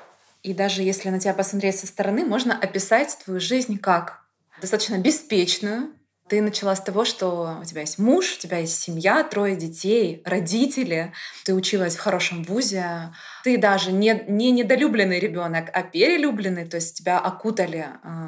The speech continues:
сверхлюбовью, и ты столкнулась с паническими атаками. Хотя у тебя была возможность реализовать, э, вот как ты говоришь, да, про либидо, себя. То есть, и, в принципе, ты себя реализовывала. То есть ты себя ре-, ты стала мамой,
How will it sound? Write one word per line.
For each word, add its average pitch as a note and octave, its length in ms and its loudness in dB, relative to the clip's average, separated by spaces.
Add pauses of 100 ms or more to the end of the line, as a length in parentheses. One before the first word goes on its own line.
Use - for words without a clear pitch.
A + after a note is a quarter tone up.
(140)
сверхлюбовью, F#3 1400 -2 (500)
и G3+ 60 -4
ты G#3+ 140 -4
столкнулась A3 460 -2
с - 40 -6
паническими E3+ 540 -8
атаками. - 480 -16 (580)
Хотя G#3 360 4
у G3 80 6
тебя D4 340 4
была A3+ 240 4
возможность G#3 720 2
реализовать, G3 800 2
э, G3+ 160 -2 (100)
вот E3+ 200 -12
как - 200 -18
ты - 100 -14
говоришь, E3 300 -10
да, G#3 120 -2
про G#3 160 -4
либидо, F3 680 -4 (120)
себя. G#3 600 0 (300)
То - 80 -10
есть, F3 140 -4
и, - 20 -12
в - 80 -16
принципе, B3 340 0
ты G3 100 -4
себя G3 280 2
реализовывала. G#3+ 960 0
То - 60 -20
есть D#3+ 120 -10
ты F#3+ 60 -6
себя F3 200 -4
ре-, - 80 -10 (240)
ты E3+ 180 -10
стала D#3+ 360 -6
мамой, E3 520 0